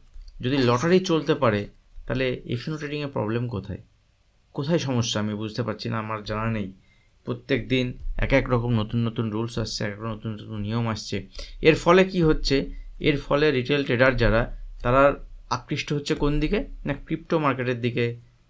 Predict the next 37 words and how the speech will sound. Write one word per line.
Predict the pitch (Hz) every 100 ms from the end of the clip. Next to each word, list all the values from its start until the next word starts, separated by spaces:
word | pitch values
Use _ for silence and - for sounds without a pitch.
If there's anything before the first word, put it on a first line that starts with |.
| _ _ -
তারা | 120 123
আকৃষ্ট | - - 120 131
হচ্ছে | 123 127
কমোডিটি | 135 135 135 139
মার্কেটের | 127 117 117 113 107
দিকে। | 110 113 113 - _ _ _ -
তারা | 123 127
আকৃষ্ট | 123 127 120
হচ্ছে, | 123 117 - 127 123 123 - _ _ _ _ _ _ _ _
কমোডিটি | - 123 143 160
মার্কেটের | 160 165 165
ক্ষেত্রেও | 165 170 170
একই | 160 185
রকম | 175 175
হবে। | 147 117 95 - _ _ _ _ _
আহ, | - 110 110 107 104 - -
এই | 139
রুলসগুলো | 139 156 143 165
যদি | 160
এখানে | 147 151
চালু | 147 139 127
হয়, | 104 90 - _ _ _ _ -
তা, | 117 113 - -
তারা | 123 139
আকৃষ্ট | 139 160 170
হচ্ছে | 165 160
কোথায়? | 156 190 262
যেখানে | - 123 135 139
রেগুলেশন | 131 135 139 147 143
কম, | 139 143 139 - - -
that | - 131
means | 131 -
কমোডিটি | 127 131 127
মার্ক-, | 135 127 120
এই | 127 117 110
ক্রিপ্টো | - 139 -
মার্কেট, | 139 127 120 131 123